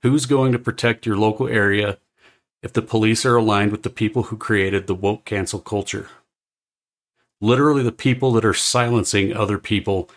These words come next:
regardless of the First Amendment. They are weakening or destroying the shepherds among us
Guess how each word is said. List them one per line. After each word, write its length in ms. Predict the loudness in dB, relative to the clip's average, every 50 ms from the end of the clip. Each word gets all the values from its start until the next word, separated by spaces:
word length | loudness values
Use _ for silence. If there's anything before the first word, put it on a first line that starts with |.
| -20 -20 -20 _ _
regardless 640 | 0 0 0 2 2 2 2 2 2 0 -2 -2 -2
of 120 | -4 -4
the 40 | -6
First 300 | -6 -4 -4 -4 -4 -4
Amendment. 400 | -4 -2 -2 -2 -4 -6 -8 -10 _ _ _ _ _ _ _ _ _ _ _ _ _ _ _ _ _ _ _ _ _ _ _ _ _ _ _ _ _ _ _ _ _ _ _ _ _ _ _ _ _ _ _ _ _ _ _ _ _ _ _ _ _ _ _
They 220 | -2 0 2 2 2
are 420 | 2 2 2 2 2 2 0 -2 -6
weakening 720 | -14 -8 -4 -2 -2 0 0 2 2 2 2 2 2 0
or 140 | 0 0 -2
destroying 540 | -2 -2 -4 -4 -2 0 2 2 4 2 2
the 60 | 0
shepherds 400 | 0 0 0 0 0 0 -2 0
among 340 | 0 0 2 2 0 0 -2
us 320 | -4 -6 -8 -10 -12 -14